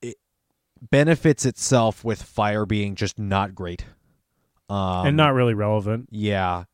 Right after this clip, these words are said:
Speaker 1: Steel is something you have to look out for.
Speaker 2: But not many things. Steel, rock, and fighting, which all pretty limited in this cup.
Speaker 1: Yeah.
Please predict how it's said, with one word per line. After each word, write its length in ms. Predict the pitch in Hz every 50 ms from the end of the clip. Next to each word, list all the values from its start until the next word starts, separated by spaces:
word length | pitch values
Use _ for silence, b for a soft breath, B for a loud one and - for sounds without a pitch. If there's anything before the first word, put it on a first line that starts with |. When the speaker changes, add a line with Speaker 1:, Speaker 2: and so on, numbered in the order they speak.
| _
Speaker 1:
Steel 540 | - - - - - 127 123 123 123 120 120
is 80 | 113 -
something 240 | 123 117 113 113
you 100 | 110 110
have 180 | 101 104 104 98
to 60 | - 107
look 160 | 101 95 -
out 160 | 98 92 87
for. 360 | - - 95 90 87 87 87 - - _ _ _ _ _ _ _ _ _ _ - 151 139 135 135 - _ _
Speaker 2:
But 140 | - 170 156
not 300 | 151 147 147 147 147 151
many 240 | 147 139 139 139 135
things. 460 | - - 147 135 131 143 151 151 135
Steel, 340 | - - - 175 185 185 180
rock, 320 | 160 160 156 151 147 - -
and 140 | 143 131 117
fighting, 440 | - - 139 127 123 117 110 110 110
which 180 | 110 110 - - -
all 480 | - 135 139 139 135 131 127 127 - _ _ _ _ _ _ _ _ _ _ _ _ _ _ _ _ _ _ _ _ _
pretty 320 | - - - - 208 208 190
limited 400 | 165 160 143 139 131 120 110 110
in 80 | 107
this 160 | 104 101 -
cup. 300 | - - 110 107 107 - -
Speaker 1:
Yeah. 240 | - 95 90 90 82